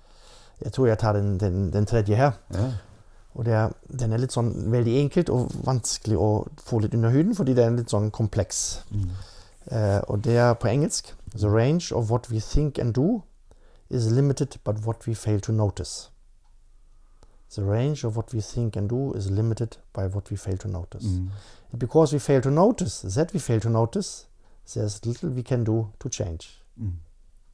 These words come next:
Speaker 1: Variante, and because we fail to notice what we fail to notice, there's little we can do to change. Until we notice how failing to notice shapes our thoughts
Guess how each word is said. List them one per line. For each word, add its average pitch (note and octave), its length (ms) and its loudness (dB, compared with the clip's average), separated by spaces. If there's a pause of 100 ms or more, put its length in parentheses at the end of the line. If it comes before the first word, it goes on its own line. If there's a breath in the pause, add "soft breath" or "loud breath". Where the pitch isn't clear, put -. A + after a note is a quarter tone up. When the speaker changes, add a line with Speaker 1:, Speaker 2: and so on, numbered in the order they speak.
(400)
Speaker 1:
Variante, G2+ 600 -2
and G#2 340 -4
because G#2+ 460 -2
we G#2 60 0
fail G#2+ 340 0
to A#2 120 -2
notice A2 360 0
what G#2+ 180 -4
we G#2 80 -4
fail G2 240 -2
to G2+ 120 -4
notice, F#2+ 420 -4 (420 loud breath)
there's G2+ 220 -2
little C#3 240 0
we C3+ 120 -2
can B2 220 -2
do A2 300 -2
to B2 100 -8
change. F2+ 500 -8 (560 soft breath)
Until B2+ 260 0
we A#2+ 100 2
notice B2 420 2
how A2+ 140 0
failing C3 540 0
to B2+ 100 -2
notice B2 500 -2 (300 soft breath)
shapes - 440 -4
our G#2 200 -4
thoughts - 680 -6